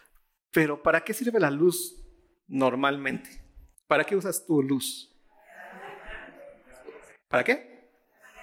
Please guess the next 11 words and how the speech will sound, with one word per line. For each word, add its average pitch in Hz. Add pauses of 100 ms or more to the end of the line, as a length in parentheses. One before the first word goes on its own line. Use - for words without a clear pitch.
(720)
Alumbrar, 135
¿para -
qué? - (1080)
Para 123
ver. 165 (840)
¿Cuántos 226
de 190
ustedes 185
viven 165
en 131
tinieblas? 127